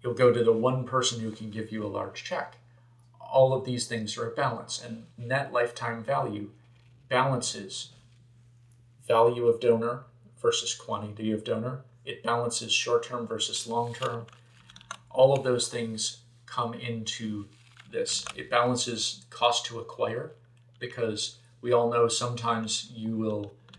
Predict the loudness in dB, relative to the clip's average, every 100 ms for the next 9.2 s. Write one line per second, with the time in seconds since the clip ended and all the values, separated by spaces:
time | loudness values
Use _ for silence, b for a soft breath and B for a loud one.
0 | -8 0 2 4 6 6 6 2 0 -2
1 | -2 -2 -2 -2 -4 -6 -6 -6 -8 -12
2 | -2 0 0 -6 -14 _ _ _ _ -20
3 | _ _ _ _ _ _ -20 -20 -20 -20
4 | -20 -20 -20 _ 0 0 -2 2 4 4
5 | 2 -10 -20 _ _ _ _ _ -20 -20
6 | _ _ _ _ -12 -4 -4 -2 -2 -2
7 | -4 -6 0 4 4 2 2 4 4 2
8 | 2 2 2 -2 -6 -8 -6 -6 -6 -8
9 | -8